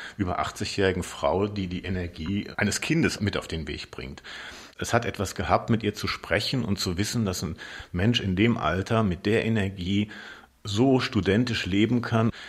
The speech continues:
Zwanzig Jahre ohne Krankenversicherung, ewige Zeiten ohne jegliches Konto, und trotzdem so gut gelaunt, jeden in der Straßenbahn ansprechen, das war für mich ein Riesenvorbild. Und ich wünsche mir,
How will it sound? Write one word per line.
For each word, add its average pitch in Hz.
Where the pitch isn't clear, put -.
Zwanzig 117
Jahre 101
ohne 107
Krankenversicherung, 101
ewige 110
Zeiten 101
ohne 110
jegliches 104
Konto, 113
und 110
trotzdem 113
so 104
gut 117
gelaunt, 104
jeden 110
in 98
der 95
Straßenbahn 95
ansprechen, 98
das -
war 92
für -
mich 87
ein 90
Riesenvorbild. 117
Und 87
ich -
wünsche 95
mir, 85